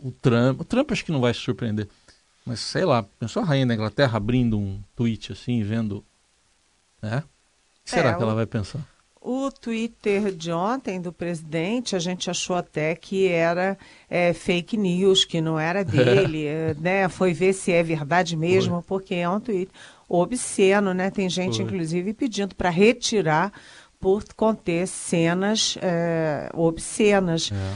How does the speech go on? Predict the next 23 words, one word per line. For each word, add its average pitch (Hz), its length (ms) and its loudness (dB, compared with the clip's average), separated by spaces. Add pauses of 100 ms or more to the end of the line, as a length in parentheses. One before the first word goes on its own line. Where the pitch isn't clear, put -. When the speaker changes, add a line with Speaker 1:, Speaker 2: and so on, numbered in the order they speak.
(160)
Speaker 2:
E 233 160 0
falando 262 480 4
do 247 100 -2
carnaval, 226 680 2
né, 214 100 0 (160)
Heisen? 196 280 -2
Porque, 208 680 0 (320)
é, 202 500 4
o 208 140 0
carnaval 214 920 4
é 196 100 4
uma 202 160 0
das 202 220 -2
festas 196 420 -2
democráticas 196 800 -2
maiores 226 880 4
do 214 160 -4
mundo. 196 720 2 (400)
Você 202 460 4
vê 196 640 2
aquelas 190 540 0
cenas 196 640 -2 (140)
todas, 185 680 4